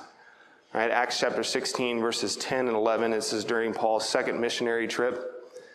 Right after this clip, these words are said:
right? Uh, during the leg that's from Troas to Philippi. And, um, to see that, right, when you go through the book of Acts, you,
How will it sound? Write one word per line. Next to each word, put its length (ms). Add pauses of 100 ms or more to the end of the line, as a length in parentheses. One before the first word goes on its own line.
(360)
right? 340
Uh, 300
during 240
the 80
leg 280
that's 180
from 260
Troas 480
to 100
Philippi. 600
And, 240 (880)
um, 440
to 120
see 360
that, 400
right, 180
when 100
you 140
go 160
through 160
the 80
book 200
of 80
Acts, 360
you, 180